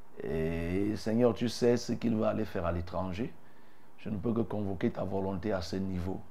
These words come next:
au nom de Jésus-Christ. Est-ce que c'est un, un défaut de formulation qui fait qu'il n'a pas pu ? Mais je prie, afin que toi qui connais tout, tu as la parfaite connaissance, tu connais, Seigneur, que toi tu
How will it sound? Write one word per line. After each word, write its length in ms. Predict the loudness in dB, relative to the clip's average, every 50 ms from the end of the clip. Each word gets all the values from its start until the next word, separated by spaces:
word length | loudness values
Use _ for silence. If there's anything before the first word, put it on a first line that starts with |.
| -10 -10 -10 -10 -8 -4
au 140 | -2 0 2
nom 180 | 2 2 0
de 120 | 0 -2 0
Jésus-Christ. 540 | 0 0 0 -2 -2 -4 -4 -6 -6 -4
Est-ce 140 | -6 -6 -4
que 120 | -4 -4 -4
c'est 240 | -2 -2 0 2
un, 280 | 2 2 0 0 -2 -2
un 40 | -2
défaut 400 | -2 -2 -2 -2 -2 -2 -2 -2
de 80 | -2
formulation 840 | -2 -2 -2 -2 -2 -2 -2 -2 -2 -2 -4 -4 -2 -2 -2 -2 -4 -6 -8 -10 -10 -10 -10 -10 -10 -8
qui 100 | -6 -6
fait 220 | -4 -4 -2 -2
qu'il 280 | -2 0 0 0 0 0
n'a 140 | 0 -2 -2
pas 160 | -2 -2 -2
pu ? 320 | -2 -2 0 2 2 2 0 -2
Mais 180 | -2 0 0 2
je 100 | 2 2
prie, 480 | 0 0 0 0 2 4 4 4 2 0 -2 -10 -10 -10 -10 -8 -8 -6
afin 260 | -6 -4 -4 0 2
que 120 | 4 4 4
toi 240 | 8 8 8 8
qui 140 | 8 6 0
connais 300 | 0 0 2 4 4 2
tout, 360 | 2 0 0 0 0 0 -2 -4 -8 -8 -8
tu 120 | -2 2 4
as 40 | 6
la 100 | 6 6
parfaite 380 | 6 4 4 4 2 -2 -2
connaissance, 680 | -2 -2 -2 -2 -2 -2 0 0 0 0 0 -4 -6 -8 -8
tu 140 | -8 -8 -8
connais, 440 | -6 -4 -4 -2 -2 -2 -2 -2 -4 -8 -10 -10 -10 -10 -10 -8 -6
Seigneur, 320 | -4 0 4 4 4 4
que 120 | 4 2 0
toi 220 | 2 2 2 0
tu 180 | 0 0 -2